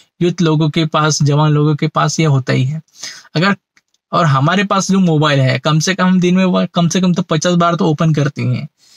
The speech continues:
क्योंकि mobile हमारी ऐसी जरूरत बन चुकी है, सुबह उठते ही हमें mobile दिखना चाहिए और रात को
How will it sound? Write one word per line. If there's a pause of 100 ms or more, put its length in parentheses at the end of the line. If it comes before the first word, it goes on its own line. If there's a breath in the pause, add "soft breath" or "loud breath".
(260 soft breath)
क्योंकि
mobile
हमारी
ऐसी
जरूरत
बन
चुकी
है, (440 soft breath)
सुबह
उठते
ही
हमें
mobile
दिखना
चाहिए (300)
और
रात
को